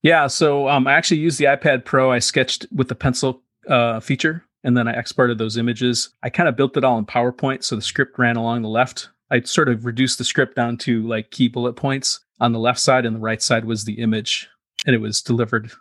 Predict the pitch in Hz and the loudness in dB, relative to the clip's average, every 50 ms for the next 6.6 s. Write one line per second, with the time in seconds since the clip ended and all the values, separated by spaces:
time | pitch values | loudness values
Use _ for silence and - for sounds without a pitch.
0 | _ _ - 135 - 196 208 - 147 123 - 123 131 131 131 127 123 113 113 107 | _ _ -4 0 0 2 2 2 0 2 4 2 4 4 4 2 2 2 0 0
1 | - 135 117 127 117 - - - 131 127 120 120 117 - - - 120 113 113 113 | 0 0 0 -2 -6 -6 -2 0 2 2 2 2 0 0 0 0 0 0 0 -2
2 | 117 107 - 110 104 110 107 110 - - - 117 104 - - - - _ _ _ | -4 -4 -6 -4 -2 0 0 0 0 0 0 0 -2 -2 -4 -12 -20 _ _ _
3 | - - - - 120 101 - - - - 143 139 127 - 151 123 120 113 - 135 | -6 -6 -2 0 0 0 0 -4 -6 -4 -4 -2 0 2 2 2 2 0 0 -2
4 | 123 - - - 113 107 117 110 - 120 117 113 110 - - 113 113 120 _ - | -4 -4 -6 -10 -12 -10 -8 -2 -2 0 -2 -2 -4 -6 -6 -6 -6 -6 _ -6
5 | 117 - _ - 113 104 104 113 - - - - - 117 104 104 101 - - - | -6 -6 _ -4 -4 -4 -4 -4 -8 -6 -2 0 2 2 2 0 -4 -8 -12 -12
6 | 110 - 123 110 104 104 110 107 107 - - - | -6 -2 -2 -2 -2 -2 -6 -6 -8 -10 -20 -20